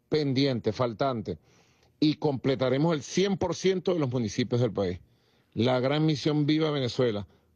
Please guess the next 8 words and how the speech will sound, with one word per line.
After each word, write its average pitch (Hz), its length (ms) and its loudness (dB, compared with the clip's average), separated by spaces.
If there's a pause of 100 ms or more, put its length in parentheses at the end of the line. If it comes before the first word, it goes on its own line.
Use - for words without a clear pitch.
(380)
mi 107 200 2
patria 117 380 -2
querida, 104 420 2 (760)
los 117 380 0
poderes 131 540 0 (160)
creadores 120 580 0
del 104 160 0
pueblo. 80 500 -2